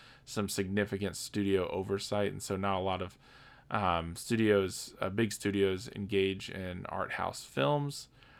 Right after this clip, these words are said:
Um, there are some exceptions. There are, there are studios that are gaining some traction that do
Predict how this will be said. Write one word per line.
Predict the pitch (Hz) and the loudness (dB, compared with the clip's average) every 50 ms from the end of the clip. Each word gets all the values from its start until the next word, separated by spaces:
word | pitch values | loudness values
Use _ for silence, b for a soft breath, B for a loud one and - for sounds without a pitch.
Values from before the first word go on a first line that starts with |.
| B B - | B B 0
Um, | 123 123 135 | 2 8 12
there | 156 156 | 12 12
are | 147 135 127 | 12 12 12
some | 127 123 107 | 10 6 2
exceptions. | 101 98 - 107 98 98 - 98 95 | 2 4 4 6 6 6 4 0 0
There | 101 98 | 2 2
are, | 95 95 92 | 4 2 2
there | - 71 101 98 | 0 0 0 -2
are | 95 98 | 0 -2
studios | - - - 95 95 92 92 92 - | -4 -6 -6 -4 -2 -4 -4 -4 -4
that | - 95 95 | -4 -4 -2
are | 92 95 - - - | -2 -4 -6 -8 -6
gaining | - 98 95 98 98 | -6 -4 -4 -6 -8
some | - - 104 | -10 -10 -12
traction | 104 - 104 98 104 107 - 101 98 | -8 -6 -4 -4 -4 -6 -8 -10 -10
that | 98 101 - | -10 -10 -8
do | 104 101 98 95 | -8 -8 -8 -8